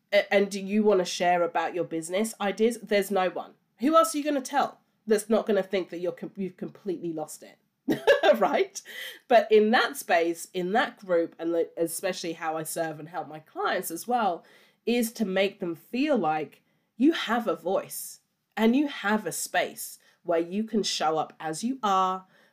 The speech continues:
with your bonnet on and do a Facebook Live with no makeup, without your lashes, whatever it is, you haven't got your wig on, it doesn't matter.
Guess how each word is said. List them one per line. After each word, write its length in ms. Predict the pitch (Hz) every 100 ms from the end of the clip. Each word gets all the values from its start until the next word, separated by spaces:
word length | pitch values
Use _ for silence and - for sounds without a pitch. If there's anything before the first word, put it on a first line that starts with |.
| -
with 180 | 165 160
your 100 | 147
bonnet 340 | 180 226 240
on 340 | 208 196 190 190 _ _
and 180 | - 151
do 160 | 143 160
a 40 |
Facebook 540 | 165 196 202 - 226 226
Live 440 | 196 180 180 - _ _ _ -
with 100 | 147
no 160 | 175
makeup, 480 | 220 214 214 202 170
without 300 | 156 160 185
your 80 | 233
lashes, 480 | 220 202 - 190 196
whatever 480 | 240 294 311 294
it 100 | 285
is, 280 | 262 226 151
you 80 | 190
haven't 180 | 202 208
got 120 | 202
your 100 | 226
wig 220 | 208 202
on, 220 | 185 185 185
it 80 |
doesn't 280 | 220 254 233
matter. 300 | 220 170 82